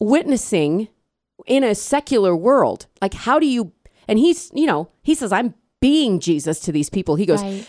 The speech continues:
Speaker 1: "Josh Groban and I have long conversations. Pray for him because he's so close," is what he's saying to me.
Speaker 2: Wow.
Speaker 1: And I'm like, "Oh my gosh, like, Bernie Herms is, like,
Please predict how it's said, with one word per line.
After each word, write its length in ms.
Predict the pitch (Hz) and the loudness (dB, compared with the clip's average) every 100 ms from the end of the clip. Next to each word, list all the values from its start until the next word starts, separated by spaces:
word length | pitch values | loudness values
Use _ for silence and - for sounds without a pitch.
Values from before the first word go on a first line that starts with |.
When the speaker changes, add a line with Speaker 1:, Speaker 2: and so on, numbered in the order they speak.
| - | -2
Speaker 1:
"Josh 300 | 262 339 - | 0 0 0
Groban 400 | 175 240 285 180 | 4 4 4 2
and 100 | 147 | 0
I 300 | 131 131 143 _ _ | -2 -4 -6 _ _
have 180 | 202 180 | -2 0
long 560 | 160 165 220 294 294 | 2 2 4 2 0
conversations. 760 | 254 226 190 175 240 285 202 160 | 0 0 0 2 2 2 0 -2
Pray 240 | - 294 | 2 2
for 160 | 370 302 | 4 2
him 260 | 202 143 131 - - | 2 0 -4 -14 -10
because 260 | 226 277 269 | -2 0 0
he's 180 | 247 - | -2 -4
so 360 | - 302 339 | 0 4 4
close," 720 | 339 277 269 302 - - - - | 2 2 4 4 2 -4 -4 0
is 140 | 233 | 4
what 120 | 320 | 6
he's 120 | 330 - | 4 4
saying 280 | 359 466 453 | 4 6 6
to 80 | 277 | 4
me. 320 | 175 139 - | 4 0 -4
Speaker 2:
Wow. 720 | 202 208 202 202 196 196 190 202 | -6 -6 -4 -6 -4 -4 -2 0
Speaker 1:
And 80 | 294 | 2
I'm 140 | 330 | 2
like, 240 | 294 233 - - | 2 2 -2 0
"Oh 180 | 339 | 2
my 200 | 359 254 - - | 2 0 -6 -10
gosh, 500 | 277 311 240 - 240 - | -6 -4 -6 -8 -16 -10
like, 200 | 233 214 | -8 -4
Bernie 300 | 302 311 302 | -2 0 0
Herms 400 | 262 302 294 208 | 0 0 -2 -2
is, 160 | 196 196 | -6 -6
like, 220 | 180 | -8